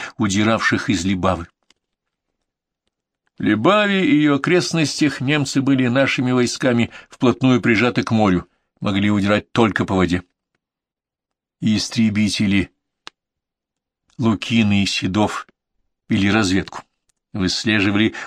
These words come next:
уходившие немецкие суда. Они оба знали, что война вот-вот кончится, что немцы обречены, и что эта разведка может быть последнее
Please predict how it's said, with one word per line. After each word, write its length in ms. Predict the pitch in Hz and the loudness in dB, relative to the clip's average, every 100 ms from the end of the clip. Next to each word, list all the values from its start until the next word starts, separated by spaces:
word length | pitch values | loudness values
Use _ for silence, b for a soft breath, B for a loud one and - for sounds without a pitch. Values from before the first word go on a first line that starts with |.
| B | B
уходившие 720 | 98 104 92 98 - 107 95 | -2 0 0 0 0 0 0
немецкие 480 | 95 98 - - 95 | 0 -2 -4 -6 -6
суда. 280 | 95 92 - _ _ _ _ _ _ _ _ _ _ _ _ _ _ _ _ _ _ | -4 -4 -6 _ _ _ _ _ _ _ _ _ _ _ _ _ _ _ _ _ _
Они 240 | - 180 208 | -6 -2 0
оба 260 | 214 190 | 2 2
знали, 340 | 180 156 196 180 | 0 0 0 0
что 240 | - 170 | 0 0
война 280 | 165 170 175 | 2 2 0
вот-вот 540 | 135 185 - 185 185 | 0 -2 -2 -4 -4
кончится, 640 | - 120 95 85 - - 95 | 0 0 0 -2 -8 -6 -8
что 200 | - 110 | -4 -2
немцы 320 | 131 143 - | 0 -2 -2
обречены, 580 | 120 127 - 135 160 160 | 0 0 0 0 0 0
и 40 | |
что 200 | - - | -2 -2
эта 160 | 113 110 | 0 0
разведка 520 | 110 92 135 170 - | 0 0 0 0 -4
может 160 | 90 80 | -6 -4
быть 140 | 90 | -6
последнее 680 | - - - 127 165 139 | -6 -8 -2 0 0 0